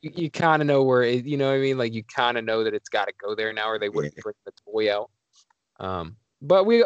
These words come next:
Speaker 1: I think we kinda knew that anyway. Like, this is the story of how he becomes
Speaker 2: Yeah. Yeah. I mean, everybody knows that there's a whole line of comics that is, uh, Captain America, Sam Wilson.
Speaker 1: Mm-hmm.
Speaker 2: Like, it's a thing.
Speaker 1: Yeah.
Speaker 2: Um,
Speaker 1: Yeah, I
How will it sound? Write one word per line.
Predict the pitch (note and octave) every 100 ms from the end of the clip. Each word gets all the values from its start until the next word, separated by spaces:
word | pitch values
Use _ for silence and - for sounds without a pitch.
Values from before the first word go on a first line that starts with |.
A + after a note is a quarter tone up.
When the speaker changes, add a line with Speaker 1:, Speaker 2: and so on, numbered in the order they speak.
| -
Speaker 1:
I | G#3
think | A3+ G3
we |
kinda | D#3+ C#3+ A2+
knew | G#2 F#2+
that | F#2+
anyway. | F#2+ F#2+ F2 F2
Like, | E2+ -
this | G#2+
is | A#2 G#2
the | G#2+
story | - A#2 A2+ G2
of |
how | - F#2 G2
he | - F#2+
becomes | F2+ - F#2+ F2+ F2 F2
Speaker 2:
Yeah. | E2+ C#2 - _ _ _ _ _ -
Yeah. | A2+ A2 G2 F#2 - _ - _
I | B2
mean, | D3 C#3
everybody | C#3 C3 A#2+
knows | A#2 A2 G#2
that | G2
there's | G2+ F#2+
a | F#2+
whole | G2+ F2+ E2
line | E2+ F#2 F2+
of | F2+ D#2+
comics | G2+ F#2 F2 F2
that | F#2+ E2+
is, | E2 D#2+ E2
uh, | E2+ C#2+ C2 D#2 - _ -
Captain | A2+ E2+ F#2
America, | F2 E2 -
Sam | - E2+
Wilson. | E2 D#2 F2+ - - - - - _ _ A2+
Speaker 1:
Mm-hmm. | G#2
Speaker 2:
Like, | - - _ _ _ _ _ -
it's | F#2
a | F2+
thing. | D#2 D2 D#2 - _ _ _ _ _ - - - -
Speaker 1:
Yeah. | C#3 B2+ G2+
Speaker 2:
Um, | - _ -
Speaker 1:
Yeah, |
I | C#3